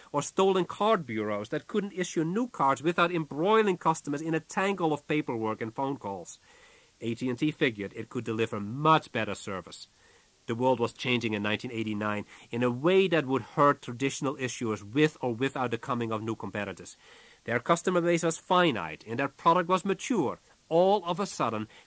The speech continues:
card issuers couldn't command high fees while delivering lousy service. Their customers were ripe for a better offer, and A T and T made it. A T and T bet right.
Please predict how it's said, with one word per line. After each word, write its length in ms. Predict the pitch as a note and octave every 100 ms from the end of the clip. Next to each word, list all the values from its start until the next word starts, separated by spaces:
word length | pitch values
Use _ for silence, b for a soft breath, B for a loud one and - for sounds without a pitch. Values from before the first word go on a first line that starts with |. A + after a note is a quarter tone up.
| B
card 280 | - C3+ C3+
issuers 520 | D#3+ - B2 A#2+ -
couldn't 240 | C3+ B2+ -
command 420 | A2+ A#2 A#2+ A2+
high 300 | - A#2 A2+
fees 420 | - A2+ G2+ -
while 220 | G#2+ G#2+
delivering 500 | A2 G#2 A2+ A2 G#2
lousy 300 | G2+ G2+ G#2+
service. 420 | - A2 F2+ - - _ _ _ _ _ _ _ _ -
Their 140 | D3
customers 640 | - C4+ - E3+ C#3+ -
were 160 | C3+ B2+
ripe 360 | D3 G3+ A#2+ - -
for 220 | - B2
a 80 | A2+
better 360 | D#3 D#3 B2+
offer, 320 | G2 F#2 F#2+ -
and 140 | G#2 -
A 120 | C3+
T 220 | C#3+ D#3 C#3+
and 100 | B2
T 140 | C#3
made 240 | B2 A2
it. 220 | D#2+ - - _ _ b b b _ -
A 160 | C#3+
T 200 | D3 D#3
and 120 | D3 -
T 100 | C3+
bet 300 | A2+ A2+ G#2+
right. 360 | G#2 E2+ -